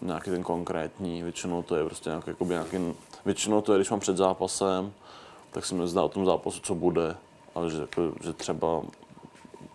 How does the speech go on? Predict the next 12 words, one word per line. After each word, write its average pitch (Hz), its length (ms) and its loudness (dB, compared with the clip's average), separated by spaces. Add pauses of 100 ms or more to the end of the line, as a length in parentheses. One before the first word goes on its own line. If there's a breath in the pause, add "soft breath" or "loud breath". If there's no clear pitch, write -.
(280)
nějak 82 320 0
tam 87 160 -10
prohraju, 85 480 2
no, 78 180 -6
což 82 260 -6
jako 82 220 -2
vždycky 80 240 -8
se 92 100 -2
probudím 82 540 -2
a 82 40 -6
říkám 82 340 -6
si, - 160 -14